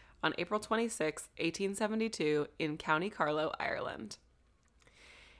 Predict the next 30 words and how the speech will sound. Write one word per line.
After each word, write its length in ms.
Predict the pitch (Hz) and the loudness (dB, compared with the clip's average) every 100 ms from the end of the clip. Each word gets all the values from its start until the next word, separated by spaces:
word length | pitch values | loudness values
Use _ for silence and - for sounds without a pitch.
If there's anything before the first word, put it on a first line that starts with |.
| - 208 | -2 0
In 100 | 208 | 2
eighteen 300 | 220 269 269 | 0 2 4
ninety-one, 540 | 254 247 196 175 196 | 4 4 6 6 6
he 100 | 220 | 4
left 240 | 165 170 - | 4 4 2
Ireland 400 | 160 165 190 180 | 2 4 0 -2
and 140 | 160 | 0
moved 260 | 165 160 - | 2 0 2
to 100 | 185 | 0
a 60 | |
dude 280 | 160 151 156 | 0 2 2
ranch 320 | 160 175 196 | 4 2 2
in 100 | 247 254 | -2 -2
Kansas. 680 | 147 139 143 - 254 - - _ _ - - - | -2 -2 -2 -4 -4 -6 -12 _ _ -20 -20 -6
He 140 | - | 4
eventually 440 | 240 226 269 269 247 | 6 6 6 2 2
moved 280 | 202 190 190 | 4 2 2
to 120 | 180 | 0
New 100 | 175 | 6
York 200 | 170 208 | 6 4
City, 340 | - 156 156 170 | 0 0 2 2
where 140 | 160 | 2
he 180 | 165 180 | 2 4
met 180 | 165 - | 4 4
an 60 | |
actress 460 | 165 151 - 185 - | 4 4 4 -4 0
named 240 | 165 156 - | 2 2 0
Ethel 260 | 151 180 | 0 0
May 180 | 185 196 | 2 2
Harrison. 640 | 202 147 147 - - 208 | 2 0 0 -4 -6 -6